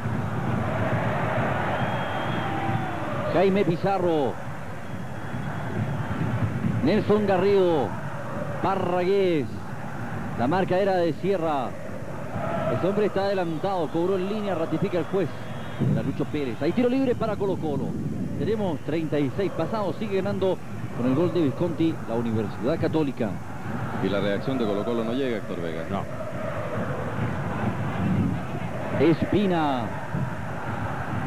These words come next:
Speaker 1: No puede Vergara. Ahora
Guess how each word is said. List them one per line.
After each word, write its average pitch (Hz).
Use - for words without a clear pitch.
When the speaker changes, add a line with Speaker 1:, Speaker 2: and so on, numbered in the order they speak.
Speaker 1:
No 131
puede 185
Vergara. 175
Ahora 190